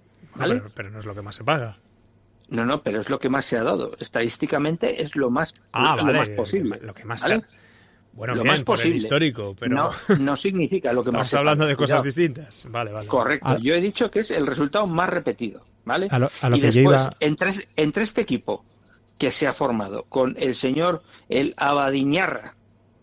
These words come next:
Speaker 2: ojo, que ese es el gentilicio de este señor, Iker Unzueta, eh, si en vez de venir este señor, que no tengo el placer de conocer y que ojalá nos dé muchas claridades, viene uno de los nombres que has citado,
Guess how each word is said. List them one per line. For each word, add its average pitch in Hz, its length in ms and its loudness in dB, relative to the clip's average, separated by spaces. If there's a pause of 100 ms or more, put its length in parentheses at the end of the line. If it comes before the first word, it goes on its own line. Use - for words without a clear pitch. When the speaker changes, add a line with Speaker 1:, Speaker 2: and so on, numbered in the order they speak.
(220)
Speaker 2:
ojo, 131 320 -2
que 123 100 2
ese 143 240 -2
es - 240 -4
el 123 520 0
gentilicio 139 600 -2
de 123 80 0
este 117 180 -6
señor, 110 300 -8 (360)
Iker 180 300 0
Unzueta, 113 540 -4 (800)
eh, 139 460 0
si - 180 -2
en 131 80 2
vez 156 100 4
de 180 80 4
venir 185 220 2
este 165 180 -2
señor, 143 300 0
que 113 140 -2
no 120 100 0
tengo 143 140 0
el 135 60 -2
placer 131 220 -2
de 127 80 -2
conocer 127 320 -2
y 107 40 -8
que 127 220 -8
ojalá 123 360 -2
nos 147 180 -4
dé 147 100 -2
muchas 127 320 -6
claridades, - 540 -8 (340)
viene 156 260 2
uno 180 120 2
de 170 80 4
los 147 80 2
nombres 139 280 0
que 151 80 0
has 127 100 -2
citado, - 360 -2